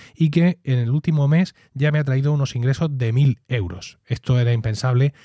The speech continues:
hace tan solo unos pocos años. También tenemos grandes redes de podcast, como Podium Podcast, que depende del grupo Prisa, o productoras barra redes como Cuonda o Yes We Cast, que no solo hacen sus propios programas, sino que también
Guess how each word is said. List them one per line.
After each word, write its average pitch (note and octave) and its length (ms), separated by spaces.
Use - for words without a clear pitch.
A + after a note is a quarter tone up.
hace C3 220
tan A2 160
solo B2 200
unos B2 220
pocos G2 320
años. F#2+ 320
También D#3 220
tenemos F#3 460
grandes D3+ 360
redes D3 240
de C3 80
podcast, G#3 520
como A2+ 280
Podium C3 240
Podcast, D#3+ 360
que D3 80
depende B2+ 320
del A#2+ 120
grupo B2+ 260
Prisa, G#3 420
o F#3 300
productoras E3+ 760
barra D#3 640
redes F#3+ 560
como E3+ 380
Cuonda E3+ 560
o B2 160
Yes D3+ 240
We D3+ 160
Cast, G3+ 340
que D3+ 100
no E3 120
solo F#3+ 340
hacen F3 240
sus B2+ 160
propios D3 240
programas, F#3 420
sino C#3 200
que B2+ 80
también D3 320